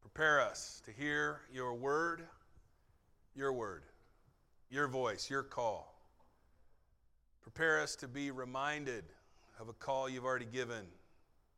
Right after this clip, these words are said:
Prepare us to hear. And by the power of the Holy Spirit, I pray you would give us courage,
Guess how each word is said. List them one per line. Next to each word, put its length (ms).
Prepare 280
us 140
to 80
hear. 540
And 80
by 120
the 80
power 240
of 80
the 60
Holy 200
Spirit, 420
I 40
pray 280
you 100
would 100
give 120
us 120
courage, 720